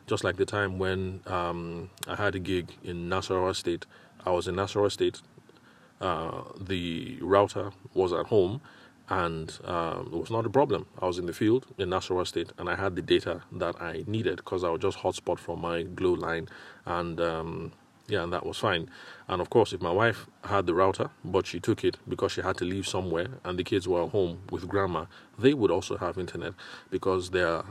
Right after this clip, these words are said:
uh, devices were also, um, linked. So for me, that was the key thing, um,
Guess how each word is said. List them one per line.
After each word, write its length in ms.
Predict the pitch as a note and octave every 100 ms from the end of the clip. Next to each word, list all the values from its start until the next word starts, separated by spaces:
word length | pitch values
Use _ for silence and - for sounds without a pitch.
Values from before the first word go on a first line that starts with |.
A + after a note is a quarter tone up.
| -
uh, 180 | F#2+ E2+
devices 520 | E2 F2+ F2+ F2 E2+
were 140 | E2+ E2+
also, 600 | - E2+ - F2 E2+ D#2+ -
um, 360 | F2+ E2+ E2 E2
linked. 360 | F#2 F2+ F2 - - - -
So 240 | - F#2 E2
for 140 | F2+
me, 140 | F#2+
that 140 | F2+ G2+
was 100 | F2+
the 60 |
key 220 | E2+ F#2+ F2
thing, 280 | F2+ E2 - -
um, 220 | F2 E2